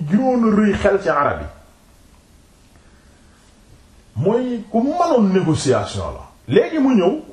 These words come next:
xoolal li mu wax rek. <laughs> Mu ñëw ne Kinaana, yow téel sa flèche bi, puusale ko ne,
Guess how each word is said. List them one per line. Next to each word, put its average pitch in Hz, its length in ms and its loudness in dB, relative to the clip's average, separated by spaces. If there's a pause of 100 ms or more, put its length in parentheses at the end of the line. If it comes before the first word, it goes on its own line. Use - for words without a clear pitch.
xoolal 196 280 0
li 147 80 -2
mu 117 120 -2
wax - 160 -4
rek. 85 100 -12
<laughs> - 2000 -20
Mu 180 180 2
ñëw 262 200 2
ne 233 140 2
Kinaana, 175 460 2
yow 170 300 2
téel 185 360 2
sa 151 200 0
flèche 139 300 -4
bi, 123 120 -4
puusale 123 480 -2
ko 95 120 -4
ne, 110 340 -6